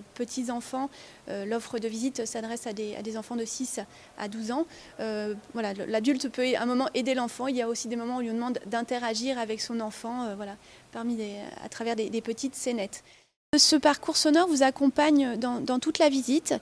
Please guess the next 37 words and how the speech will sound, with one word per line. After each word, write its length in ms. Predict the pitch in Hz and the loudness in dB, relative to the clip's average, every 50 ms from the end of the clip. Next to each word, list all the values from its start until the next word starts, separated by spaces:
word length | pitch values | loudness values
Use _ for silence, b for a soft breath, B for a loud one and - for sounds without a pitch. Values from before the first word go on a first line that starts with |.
| B B B B B | B B B B B
Il 120 | - 247 254 | 2 4 4
est 60 | 269 | 4
cependant 500 | - - 311 262 - 285 277 277 320 349 | 4 4 2 2 2 4 6 6 6 6
relayé 580 | 330 311 294 262 277 269 247 269 294 320 349 - - - | 6 4 4 4 4 2 2 2 2 2 0 -2 -4 -4
dans 240 | 240 254 254 254 | -2 0 0 -2
plusieurs, 600 | - - - 277 269 254 247 285 294 294 302 294 | -2 -4 -4 -2 -2 -2 0 0 0 0 0 0
euh, 140 | 285 254 247 | -2 -2 -4
dans 120 | 233 247 247 | -4 -4 -4
la 140 | 254 247 | -4 -2
partie, 580 | 226 262 262 269 - - - - 285 294 294 285 | -2 -2 -4 -4 -4 -10 -8 -4 -2 -2 0 0
euh, 280 | 254 247 233 233 226 220 | 0 0 0 0 -2 -2
des 120 | 214 247 | -2 -4
salons 460 | 233 - 269 247 262 269 277 285 269 | -4 -2 0 0 2 2 2 2 2
et, 200 | 240 226 226 220 | 0 0 0 0
euh, 200 | 214 214 208 214 | 0 0 -2 0
de 100 | 220 226 | 0 0
la 140 | 233 226 220 | 0 2 2
loggia 420 | 226 226 226 214 226 240 262 320 B B B B B B B - | 2 0 0 0 0 0 0 -2 B B B B B B B -4
par 160 | - 254 262 247 | 0 0 2 2
des 100 | 254 247 | 2 2
dispositifs 580 | 240 254 - - 294 277 269 262 - 320 - | 2 0 0 0 2 2 2 4 4 2 2
physiques. 440 | - - 262 208 214 220 - - - B B B B B B B B - - | 2 0 -2 -2 -4 -6 -8 -12 -14 B B B B B B B B -6 -4
Euh, 560 | 240 233 226 220 220 214 220 220 226 226 226 | -2 0 0 2 2 2 2 2 0 0 2
nous 240 | 233 240 269 254 254 | 4 4 4 6 6
avons 240 | 262 254 254 294 | 6 6 6 4
développé 400 | 302 302 302 262 277 277 - 311 | 4 4 2 2 0 0 0 0
plusieurs 320 | 294 - 294 262 277 294 277 | 0 0 0 2 2 4 4
mobiliers 380 | 269 277 262 269 262 269 302 | 4 4 4 2 2 2 0
contemporains 580 | 285 - 285 262 277 262 247 262 240 208 214 302 - - - - | 0 0 0 2 2 2 2 2 0 0 -2 -4 -6 -8 -12 -14
qui 160 | - - 262 247 | -6 -4 -2 0
intègrent, 500 | 240 240 240 277 262 285 254 254 247 247 | 0 0 0 0 0 2 0 0 2 2
euh, 200 | 233 233 233 226 B B B B B B - - | 2 2 0 0 B B B B B B -6 -2
des 200 | 240 254 226 254 | 0 2 4 2
écrans, 320 | 247 - - - 254 285 | 2 0 -2 -2 0 2
des 140 | 285 262 233 | 2 2 0
dispositifs 720 | 233 240 - - 254 254 226 233 - 277 269 254 - - - | -2 -4 -4 -4 -4 -4 -4 -2 -2 -2 -2 -2 -2 -2 2
multimédia. 720 | 254 254 254 247 - - 269 269 269 233 233 254 302 381 | 2 2 2 2 2 2 4 4 4 4 4 2 2 0